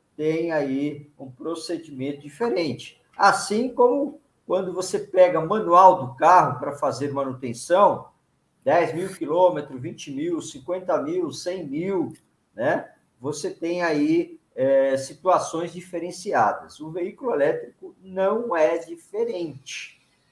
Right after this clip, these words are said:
ok? Você tem sua, situações, é, completamente extremas aí, que cada montadora adota o seu critério,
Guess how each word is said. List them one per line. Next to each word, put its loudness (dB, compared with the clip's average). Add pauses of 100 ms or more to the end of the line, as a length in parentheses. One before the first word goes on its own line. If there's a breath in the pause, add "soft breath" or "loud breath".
ok? -6 (320)
Você -18
tem -8
sua, -8
situações, -2 (320)
é, -2
completamente -4 (160)
extremas -2
aí, 0 (200)
que -16
cada 8
montadora -2
adota 0 (220)
o -20
seu -12
critério, 0